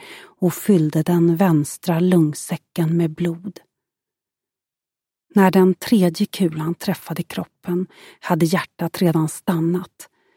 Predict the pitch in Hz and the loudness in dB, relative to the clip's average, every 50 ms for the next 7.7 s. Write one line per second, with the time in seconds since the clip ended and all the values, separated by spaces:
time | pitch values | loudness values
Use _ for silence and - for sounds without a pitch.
0 | _ _ _ _ _ _ _ 208 202 202 202 220 220 196 _ - - 185 170 175 | _ _ _ _ _ _ _ 6 6 8 8 6 4 2 _ -2 0 0 0 0
1 | 180 180 180 175 - 208 - _ - _ - - 180 175 _ - - 185 165 156 | 0 -2 -4 -2 -2 -4 -4 _ -6 _ 0 0 0 -2 _ -4 -4 -4 -4 -2
2 | 170 165 165 147 - 175 156 - - - - - - 185 170 170 180 175 180 202 | -2 -2 -2 -2 -2 -6 -6 -6 -8 -14 -10 -6 -4 -4 -4 -4 -6 -6 -8 -8
3 | 185 - _ _ _ _ _ _ _ _ _ _ _ _ _ _ _ _ _ - | -12 -16 _ _ _ _ _ _ _ _ _ _ _ _ _ _ _ _ _ 4
4 | 233 214 190 185 180 190 202 202 185 175 175 175 196 208 170 - - - - 175 | 6 6 8 8 8 8 6 6 6 6 6 4 4 2 0 -2 -12 -8 -4 -2
5 | 170 160 - - - - 185 180 175 - - - - 180 160 - - - 180 170 | -2 -2 -4 -8 -2 -2 -2 -2 -2 -6 -10 -8 -6 -8 -8 -6 -2 0 2 4
6 | 170 170 170 170 160 156 160 _ - - 165 160 156 170 165 - - 190 175 156 | 4 4 4 2 0 -4 -8 _ -10 -8 -8 -6 -6 -6 -8 -4 0 2 2 2
7 | 156 156 175 170 165 165 165 165 165 160 _ _ _ - | 2 0 -2 -2 -2 -4 -6 -8 -12 -16 _ _ _ -20